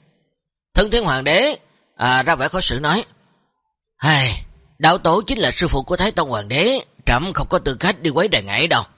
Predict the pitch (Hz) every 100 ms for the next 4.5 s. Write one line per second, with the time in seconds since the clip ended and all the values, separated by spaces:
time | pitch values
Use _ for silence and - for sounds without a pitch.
0 | _ _ _ _ 170 208 262 226 208 -
1 | 160 151 190 170 151 175 175 220 196 127
2 | 120 110 - _ _ _ - 175 247 156
3 | 135 139 160 180 233 185 247 170 - 202
4 | 123 131 123 170 269